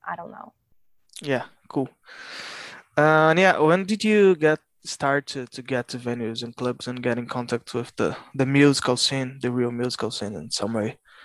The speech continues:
Speaker 1: You mean as a musician or just before that?
Speaker 2: As a fan as well, going
Speaker 1: Yeah,
Speaker 2: to,
Speaker 1: as
Speaker 2: to
Speaker 1: I said,
Speaker 2: gigs.
Speaker 1: around, around, uh, my age of sixteen and seventeen is when I started going to shows.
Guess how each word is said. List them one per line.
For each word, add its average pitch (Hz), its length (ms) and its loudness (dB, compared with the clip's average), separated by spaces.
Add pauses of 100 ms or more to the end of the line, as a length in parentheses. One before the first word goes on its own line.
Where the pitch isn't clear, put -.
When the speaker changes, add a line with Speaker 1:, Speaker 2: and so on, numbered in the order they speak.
(920)
Speaker 1:
You 240 80 2
mean 233 180 2
as 226 140 -6
a 220 60 0
musician 269 540 0
or 226 220 0
just 202 240 -6
before 180 320 -6
that? - 220 -6 (680)
Speaker 2:
As 208 180 2
a 226 60 4
fan 156 340 4
as 151 120 2
well, 151 320 2 (720)
going 143 260 4
Speaker 1:
Yeah, 370 140 8
Speaker 2:
to, 311 80 8
Speaker 1:
as 330 80 4
Speaker 2:
to 349 80 4
Speaker 1:
I - 20 0
said, 302 180 0
Speaker 2:
gigs. 269 240 4
Speaker 1:
around, 262 200 2 (500)
around, 247 500 0
uh, 220 140 0
my 208 240 0
age 208 140 -2
of 196 100 -6
sixteen - 480 -6
and 180 160 -8
seventeen 170 600 -8
is 165 160 -10
when 180 160 -6
I 175 60 -8
started 180 280 -4
going 175 260 -4
to - 140 -12
shows. - 460 -10